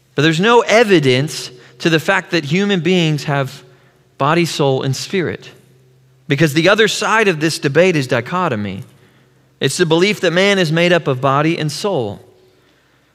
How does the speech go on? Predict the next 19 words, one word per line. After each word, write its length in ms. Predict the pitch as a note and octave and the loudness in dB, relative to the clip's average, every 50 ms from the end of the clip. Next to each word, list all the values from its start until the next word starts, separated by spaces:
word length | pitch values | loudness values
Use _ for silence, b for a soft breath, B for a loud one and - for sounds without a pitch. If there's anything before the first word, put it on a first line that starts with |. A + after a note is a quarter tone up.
| - | -4
This 220 | D3 D#3+ G#3+ - G#3+ | 0 0 0 0 0
is 120 | F#3 C3+ | -2 0
the 100 | D3+ D#3+ | 0 2
one 240 | D3 C#3+ C#3+ D#3 F3 | 2 2 2 2 2
that 80 | F#3 D#3+ | 0 0
most 360 | C#3+ D3 D#3 E3+ E3 - - | 0 2 0 0 0 -2 -4
evangelicals 960 | D3 C3 B2+ B2 C3 C3 B2+ B2 B2+ C3 C#3 C#3 - D#3+ E3 D#3 - - - - - | -2 -2 0 0 0 0 0 0 0 0 -2 -2 -4 -6 -8 -8 -10 -14 -18 -14 -8
hold 260 | C3 C3 C#3 C#3 C3 | -4 -4 -4 -4 -4
to. 180 | - D#3 F3 G3 | -4 -2 -2 -2
It's, 220 | F#3 - - - B B B B B B | -2 -4 -6 -16 B B B B B B
it's 200 | C3 C3+ C3 - | -2 -2 -2 0
one 300 | C3+ C#3 C#3+ D3+ E3 E3+ | 0 0 2 2 4 4
that 120 | D#3+ D#3 C#3+ | 4 4 4
I 180 | B2+ D3 D#3+ | 4 2 2
would 200 | E3+ E3+ E3+ C#3+ | 2 2 2 2
land 340 | C#3+ C#3+ C#3+ D#3 E3+ E3+ D#3 | 2 0 0 0 0 0 0
on 200 | D#3+ E3 F3 F3 | 0 0 0 0
as 160 | F3+ D#3 C#3+ | 0 -2 -2
well. 420 | D#3 F3+ G3+ F3+ G#2+ D#2+ - B2 | -2 -2 0 -2 -2 -4 -6 -12